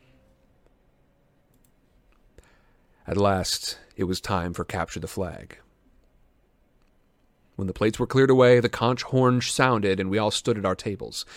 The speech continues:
Campers yelled and cheered as Annabeth and two of her siblings ran into the pavilion carrying a silk banner. It was about ten feet long, glistening gray with a painting of a barn owl above an olive tree.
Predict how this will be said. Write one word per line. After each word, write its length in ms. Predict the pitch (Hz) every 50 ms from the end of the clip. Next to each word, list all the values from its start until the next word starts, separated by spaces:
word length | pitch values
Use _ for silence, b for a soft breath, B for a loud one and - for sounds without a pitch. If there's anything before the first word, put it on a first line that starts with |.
| B B B B B B B
Campers 400 | - 156 170 151 156 151 131 120
yelled 340 | 120 135 151 156 156 165 147
and 160 | 117 123 113
cheered 320 | - - - 147 139 135 127
as 100 | - -
Annabeth 400 | 139 139 147 135 143 139 - -
and 120 | 107 92
two 160 | - 156 180
of 60 | 175
her 80 | 165 170
siblings 440 | - - 147 135 139 139 139 127 117
ran 220 | 120 131 147 160
into 160 | 180 185 185
the 60 | 175 165
pavilion 500 | 156 139 139 131 127 120 117 117 117 113
carrying 420 | - - 120 113 110 107 107 110
a 60 | 101 107
silk 460 | - - - 160 151 143 - 131 117
banner. 420 | 143 147 117 82 62 64 - - - b b b b b b b b b b b b _ _ _ -
It 60 | 151 165
was 120 | 180 170
about 300 | 175 180 170 170 170 -
ten 240 | - 160 185 190 185
feet 240 | - - 170 160 -
long, 340 | 120 101 73 - - - - _ _ _ _ _ _ _ _ _
glistening 600 | - 135 135 131 - - 135 131 127 123 120 117
gray 380 | 107 - 104 104 98 98 98 101
with 140 | 98 95 -
a 40 | -
painting 400 | - - 127 123 117 123 117 107
of 80 | 101
a 40 | 101
barn 420 | 98 101 127 156 185 185 185 180 -
owl 340 | 107 92 87 85 92 123 120
above 200 | 113 117 110 117
an 100 | 127 135
olive 380 | 139 180 190 127 87 - -
tree. 340 | - - - - - -